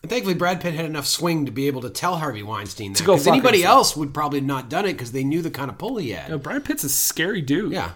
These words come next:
Speaker 2: Like, he's a tough-looking
Speaker 1: Yeah,
Speaker 2: guy.
Speaker 1: but he was a fucking superstar at
Speaker 2: Yeah.
Speaker 1: that time. So,
Speaker 2: Oh,
Speaker 1: like
Speaker 2: for
Speaker 1: I say,
Speaker 2: sure.
Speaker 1: he was one of the few people that probably could stand up to Harvey Weinstein and not, you know, have his career ruined because of it.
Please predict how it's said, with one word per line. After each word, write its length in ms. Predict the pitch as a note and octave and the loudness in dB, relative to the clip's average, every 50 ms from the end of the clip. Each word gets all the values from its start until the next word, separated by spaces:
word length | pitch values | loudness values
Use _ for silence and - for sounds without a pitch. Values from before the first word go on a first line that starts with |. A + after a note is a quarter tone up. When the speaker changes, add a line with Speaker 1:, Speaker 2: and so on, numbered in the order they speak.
| - | -4
Speaker 2:
Like, 140 | - F#3 - | -2 -2 0
he's 200 | - - C4 A3+ | 2 2 4 4
a 60 | C4+ | 2
tough-looking 640 | - - - - A3+ A#3 - - A3+ G3+ G3 G3 F3+ D#3+ | 0 -2 4 6 6 6 6 4 2 2 2 2 2 4
Speaker 1:
Yeah, 80 | E3+ | 6
Speaker 2:
guy. 180 | F3+ E3 C3 B2+ | 6 8 6 6
Speaker 1:
but 120 | F3+ D3 | 4 2
he 100 | C#3 G3+ | 2 2
was 220 | A3+ A3+ F#3+ - D3 | 0 2 0 0 0
a 80 | D#3 | -4
fucking 400 | - - - F#3+ - - C3+ B2+ | -4 -4 -4 -4 -4 -4 -4 -4
superstar 800 | - - - - A3+ C4+ - G3 D3+ - - - B2 G2+ F#2 D#2+ F2 | -4 -4 -4 -2 0 0 0 -2 -4 -4 -4 -6 -6 -6 -6 -6 -2
at 60 | F2+ | 0
Speaker 2:
Yeah. 140 | C#3+ D3+ B2+ | 0 2 2
Speaker 1:
that 100 | - - | 0 -4
time. 240 | G#2+ A2 G#2 G2 F#2+ | -6 -8 -6 -6 -6
So, 140 | - A#2+ A2 | -6 -6 -6
Speaker 2:
Oh, 40 | G#2+ | -6
Speaker 1:
like 160 | - B2+ C#3 | -4 -4 -2
Speaker 2:
for 0 | |
Speaker 1:
I 20 | |
say, 140 | C#3+ C#3 G#3+ G3+ | 0 0 0 0
Speaker 2:
sure. 60 | B2+ | 0
Speaker 1:
he 200 | - - - G#3 | -2 -4 -6 -4
was 140 | G#3+ A3+ E3+ | -4 -2 -2
one 140 | E3 G3 F#3+ | 0 -2 -2
of 40 | D#3 | -2
the 60 | C3 | -4
few 160 | - F#3+ G3 | -4 -4 -4
people 240 | - F3 G3 F#3+ E3+ D#3 | -2 -2 -4 -4 -4 -4
that 40 | |
probably 220 | C#3+ C3+ C#3 C3+ C#3 | -4 -4 -4 -4 -4
could 240 | C#3+ - A3+ A3 - | -4 -6 -6 -4 -4
stand 240 | - C#3+ B2 G#2+ | -4 -4 -6 -6
up 80 | A2 F#2+ | -8 -8
to 80 | A2 G#2+ | -8 -6
Harvey 220 | A2 B2 A2+ A2 | -6 -6 -6 -6
Weinstein 520 | G#2 A2 G#2+ A2 G2 - - A#2+ A2 G#2+ | -6 -6 -6 -6 -6 -6 -6 -6 -6 -6
and 160 | G#2 G2+ G2+ G#2+ | -6 -8 -8 -8
not, 260 | A#2+ A#2 A2 G#2+ - | -8 -8 -8 -10 -10
you 60 | A2 | -12
know, 80 | G#2+ F#2+ | -12 -10
have 200 | F#2+ A2+ G#2+ G#2+ | -10 -10 -10 -8
his 120 | G2+ F#2 | -8 -10
career 300 | - - B2+ C3 C3+ B2+ | -8 -6 -4 -4 -2 -2
ruined 260 | A2+ G#2 G#2 G2+ F#2+ | -4 -4 -6 -6 -6
because 340 | F2+ F2 - - F#3 G#3+ F#3+ | -8 -10 -10 -10 -10 -10 -10
of 120 | - - | -12 -14
it. 80 | - | -16